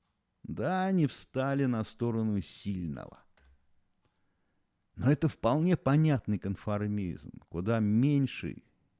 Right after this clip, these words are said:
и, на мой взгляд, куда более простительный, чем у того же Кушнера. И при этом, повторю,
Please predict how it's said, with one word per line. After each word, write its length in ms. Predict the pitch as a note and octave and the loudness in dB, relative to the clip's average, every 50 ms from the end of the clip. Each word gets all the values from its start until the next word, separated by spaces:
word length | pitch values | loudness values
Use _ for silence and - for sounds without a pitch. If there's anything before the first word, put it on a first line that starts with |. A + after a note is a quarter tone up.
| _ _ _ _ _ _ _ _ - | _ _ _ _ _ _ _ _ -8
и, 80 | E2 | -6
на 160 | - C2+ C#2 | -6 -4 -2
мой 220 | E2 G#2 A#2+ B2 A2 | -2 0 0 0 -2
взгляд, 460 | F#2 F2 F#2 F#2+ F2+ E2+ D2+ - - - - | -2 -4 -2 -2 -2 -2 -4 -6 -12 -16 -10
куда 280 | - D#2 E2+ G2 F#2+ | -6 -4 -2 -2 -2
более 360 | F2+ F#2 A#2 A2+ A2+ A2 G#2 | -2 -2 0 0 0 0 0
простительный, 960 | - - F2+ E2 D#2 F#2+ - - _ - A2 A2+ F#2 - D#2 - - - - - | -2 -4 -4 -4 -4 -6 -8 -12 _ -6 -6 -6 -6 -6 -10 -12 -12 -12 -12 -14
чем 220 | - - - - _ _ _ _ _ _ _ _ _ _ _ _ _ _ _ _ _ _ _ _ _ _ _ _ _ - | -12 -12 -14 -14 _ _ _ _ _ _ _ _ _ _ _ _ _ _ _ _ _ _ _ _ _ _ _ _ _ -18
у 100 | - - | -14 -6
того 340 | - F#2+ F#2 G2 G2 F#2+ | -4 -2 -2 0 -2 -2
же 160 | E2+ D#2+ F#2 F2+ | -2 -4 -4 -6
Кушнера. 640 | - - E2 D2 - - - - - - - G1+ | -6 -6 -8 -8 -8 -8 -10 -10 -10 -10 -8 -10
И 100 | G1+ - | -10 -10
при 320 | - - A2 A#2 B2+ C#3+ F3 | -6 -2 0 0 2 2 2
этом, 340 | G3 F3 - - C2 A#1 - - - - - - - - - - - _ _ _ _ _ _ _ _ _ _ | 2 2 0 -2 -6 -8 -8 -10 -14 -16 -18 -18 -20 -20 -20 -20 -20 _ _ _ _ _ _ _ _ _ _
повторю, 640 | - G2+ F2+ - - B2+ A#2+ A#2 A2 G#2+ E2 - | -8 -8 -8 -6 -4 -4 -4 -2 -2 -4 -6 -6